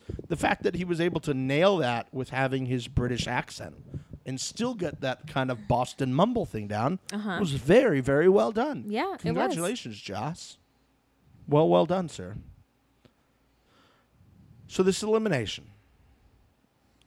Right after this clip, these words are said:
Speaker 1: Um, another puzzle.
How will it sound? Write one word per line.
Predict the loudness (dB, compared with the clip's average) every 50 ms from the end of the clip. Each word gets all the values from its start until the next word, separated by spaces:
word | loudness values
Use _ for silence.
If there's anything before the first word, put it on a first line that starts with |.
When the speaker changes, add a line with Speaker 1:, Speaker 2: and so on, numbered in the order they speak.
| _ _ _ _ _ _
Speaker 1:
Um, | -2 0 0 0 0 0 -2 -2 -4 -6 -6 -6 -6 -6 -6 -6 -4 -4 -4 -4 -6 -6 -8 -10 -16 _ _ _ _ _ _ _ _ _ -4
another | -2 0 0 0
puzzle. | 0 2 0 0 2 2 0 -2 -2 -4